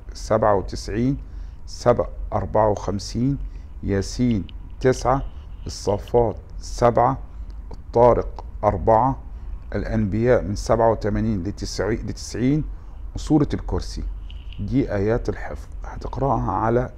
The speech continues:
زيت الريحان وزيت المسك، ويوميًا تدهن بيه جسمك، وخاصة أماكن العورات.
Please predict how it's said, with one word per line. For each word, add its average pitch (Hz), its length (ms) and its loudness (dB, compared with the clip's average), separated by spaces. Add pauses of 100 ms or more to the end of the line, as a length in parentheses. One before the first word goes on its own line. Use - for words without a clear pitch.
(100)
زيت 101 320 0
الريحان 98 380 -2
وزيت 92 360 -2
المسك، 82 360 -10 (840)
ويوميًا 160 760 8 (360)
تدهن 120 460 4
بيه 107 300 4
جسمك، - 460 -4
وخاصة 147 880 4 (760)
أماكن 113 520 2 (420)
العورات. 90 760 2